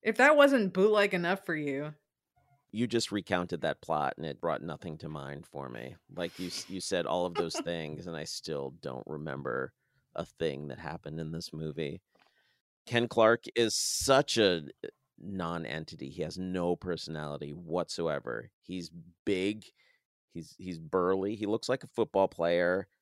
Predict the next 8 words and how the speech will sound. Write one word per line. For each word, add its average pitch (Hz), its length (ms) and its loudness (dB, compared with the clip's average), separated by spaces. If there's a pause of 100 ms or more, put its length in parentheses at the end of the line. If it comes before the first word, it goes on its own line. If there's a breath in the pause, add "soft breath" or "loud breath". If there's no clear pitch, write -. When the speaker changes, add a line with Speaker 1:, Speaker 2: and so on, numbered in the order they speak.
(140)
Speaker 2:
and 143 160 0
he's 165 140 0
handsome, 160 680 0 (580)
but 113 280 4
Speaker 1:
Uh, 330 220 4
he's, 359 340 6
like, 269 180 8
craggly. 185 680 6